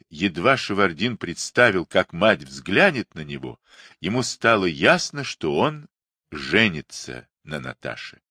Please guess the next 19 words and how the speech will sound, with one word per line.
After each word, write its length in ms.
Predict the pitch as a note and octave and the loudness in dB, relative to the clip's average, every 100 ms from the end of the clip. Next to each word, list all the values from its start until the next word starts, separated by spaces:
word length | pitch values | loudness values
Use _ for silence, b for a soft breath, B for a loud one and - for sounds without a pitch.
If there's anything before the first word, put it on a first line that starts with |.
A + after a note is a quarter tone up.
| _ B B B _ | _ B B B _
Но 120 | E2 | 4
его 220 | G#2+ B2 | 6 6
пальцы 560 | - C3+ F3 D#3+ - D#3 | 4 4 4 2 -2 -2
будут 520 | F#2+ G2+ C#3+ D3 - - | 0 0 2 0 -4 -10
рвать 520 | F2 F#2+ G#2 C3+ - | -4 0 2 2 -2
волосы 520 | C#2+ A2+ A#2 A2 F#2 | 0 2 4 0 -6
Наташи, 500 | F2 - D2 C2+ - | -10 -6 -6 -6 -12
щипать 840 | - - - - - - B2 D3 | -10 -8 -6 -4 -6 2 2 2
её, 280 | B2+ F#2 C2+ B B B B _ | -4 -4 -6 B B B B _
а 120 | F#2+ | -2
кулаки 580 | - F2 F2 F2+ - A2 - | 0 0 0 0 -4 -6 -2
падать 440 | G#2+ A#2+ A2 A2+ - _ | 4 4 4 0 -2 _
на 100 | F2 | -2
её 320 | F#2 F2+ F#2+ | 0 2 0
плечи, 560 | - E2 A2+ A2+ - D#2+ | 0 2 4 4 -4 -2
на 200 | E2+ F2+ | 0 0
грудь, 540 | D2+ G2+ C3+ - - | 0 0 0 -4 -16
на 200 | _ F2 | _ -2
голову. 500 | G2 G2 D#2+ C#2+ B1 | 0 0 0 -2 -14